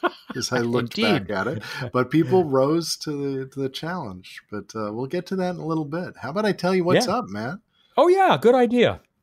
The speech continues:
Speaker 1: Actually, you know, I'd like to mention something else first, which is I wanna make sure people know there's a Light Sail two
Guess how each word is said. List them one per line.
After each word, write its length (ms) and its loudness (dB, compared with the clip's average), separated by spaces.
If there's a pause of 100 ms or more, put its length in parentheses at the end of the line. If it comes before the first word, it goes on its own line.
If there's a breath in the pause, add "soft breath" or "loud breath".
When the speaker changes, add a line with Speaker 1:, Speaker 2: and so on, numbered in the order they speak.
(140)
Speaker 1:
Actually, 320 2
you 60 6
know, 160 6
I'd 80 6
like 160 4
to 80 -2
mention 320 2
something 340 -2
else 220 0
first, 380 0
which 200 -2
is 320 0
I 80 -4
wanna 200 -4
make 180 -4
sure 200 -6
people 360 -6
know 340 2
there's 460 2
a 340 0
Light 380 -2
Sail 320 -4
two 500 -4